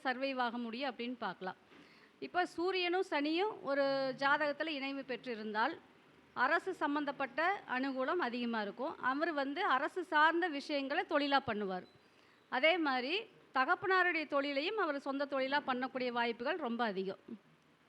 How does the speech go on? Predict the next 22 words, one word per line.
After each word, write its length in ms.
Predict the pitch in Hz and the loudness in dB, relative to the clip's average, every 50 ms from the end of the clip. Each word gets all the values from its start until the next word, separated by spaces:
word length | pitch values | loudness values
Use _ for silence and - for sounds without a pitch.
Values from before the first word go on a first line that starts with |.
| _ _ _ - _ _ _ _ _ _ | _ _ _ -20 _ _ _ _ _ _
அடுத்தது 440 | _ - 262 285 349 - 427 415 381 | _ -4 -2 -2 -2 -2 -2 -4 -4
சூரிய-, 400 | - - 330 320 349 - 170 262 | -4 -4 -4 -4 -4 -6 -8 -8
சந்திரன் 500 | - - 277 294 330 330 370 370 370 359 | 0 0 2 2 2 2 2 2 2 2
சனி 320 | - - 320 294 294 285 277 | 0 -2 -4 -2 -2 -4 -4
இருந்துச்சுன்னா 460 | 285 285 269 269 - 320 381 415 311 | -4 -4 -6 -6 -4 -4 -4 -2 -2
தினமும் 440 | 262 294 302 339 370 381 392 339 277 | -4 0 2 4 4 4 4 4 2
அழியக்கூடிய 520 | 269 294 311 311 285 - 285 269 269 247 | 2 2 0 -2 -2 -4 -4 -2 -2 -2
உணவுப் 400 | 220 233 262 285 302 311 311 269 | -2 -2 0 0 0 0 -2 -2
பொருள் 180 | 269 285 269 294 | -2 -2 0 0
அந்த 200 | 277 262 262 269 | 0 0 0 -4
மாதிரி 280 | 277 277 294 294 294 277 | 0 0 0 0 0 -4
விஷயங்கள் 480 | 269 262 - - 254 247 254 302 403 | -6 -8 -6 -6 -6 -4 -2 -2 0
அவர் 240 | 427 381 302 277 247 | 0 2 0 0 0
தொழிலா 200 | - 254 254 254 | 0 0 0 2
எடுத்து 340 | 269 269 254 240 226 240 254 - | 0 0 0 0 -2 -6 -4 -2
செய்வாரு. 500 | 262 247 240 220 233 220 208 220 285 392 415 - - - - - - - - - - - - - 226 | 0 0 2 2 2 2 2 2 0 0 -2 -6 -16 -20 -20 -20 -20 -20 -20 -20 -20 -16 -12 -6 -2
தினம் 260 | 262 294 320 339 330 | 0 2 4 2 2
தினம் 260 | 302 320 330 381 381 | 2 4 4 4 6
வருமானம் 520 | 320 294 285 294 294 294 294 294 294 277 254 | 6 4 4 4 6 4 6 4 4 2 4
பார்க்கக்கூடிய 500 | 269 254 254 262 247 - 254 247 254 311 | 2 2 2 0 -6 -4 -4 -2 0 2
அமைப்பு 380 | 359 302 233 220 208 226 214 | 2 2 2 0 -2 -4 -4
அது. 160 | 202 185 175 | -6 -6 -8